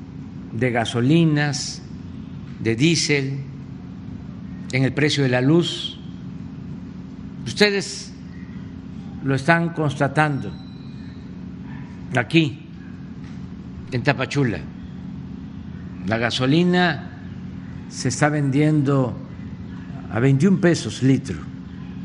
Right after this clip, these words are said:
Esto no sucede en otros países. En Estados Unidos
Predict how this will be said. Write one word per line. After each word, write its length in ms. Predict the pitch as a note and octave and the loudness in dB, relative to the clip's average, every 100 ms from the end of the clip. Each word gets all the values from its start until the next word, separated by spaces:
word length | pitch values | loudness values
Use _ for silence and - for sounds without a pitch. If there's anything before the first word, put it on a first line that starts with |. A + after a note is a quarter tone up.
| - - - - - - | -10 -10 -10 -10 -10 2
Esto 520 | C#3+ - D#3+ D3+ A2 - - - - - - - - - - - - - - - - | 2 4 4 4 0 -8 -12 -12 -12 -12 -10 -12 -12 -12 -10 -10 -12 -12 -12 -12 -6
no 560 | A2+ B2+ C#3+ D3 A2 - - - - | 0 4 6 4 0 -6 -12 -12 -8
sucede 640 | - C#3 - D#3+ D3+ A#2+ D#2+ - - - - A#2+ | -2 0 6 6 6 0 -6 -12 -14 -12 -8 0
en 100 | C3 | 2
otros 280 | D3+ D3 | 4 2
países. 640 | - B2 A2+ - - - - - - - - - - - - - - - - - - - - | 2 2 2 -2 -6 -8 -10 -10 -10 -10 -12 -12 -10 -10 -10 -10 -10 -10 -10 -10 -10 -10 -4
En 100 | A2 | -2
Estados 360 | G#2 D3 C3+ | 2 2 2
Unidos 420 | C3 D3 C#3+ - | 2 2 2 -2